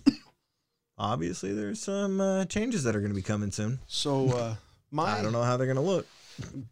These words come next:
Speaker 2: God rest her soul, my aunt, I couldn't agree on politically with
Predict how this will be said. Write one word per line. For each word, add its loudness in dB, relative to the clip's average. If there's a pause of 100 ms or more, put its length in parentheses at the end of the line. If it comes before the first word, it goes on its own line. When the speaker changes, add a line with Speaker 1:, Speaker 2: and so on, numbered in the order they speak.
(100)
Speaker 2:
God -4
rest 0
her -2
soul, -2
my 0
aunt, -2 (320)
I 0
couldn't 0
agree 2
on 0
politically -2
with -4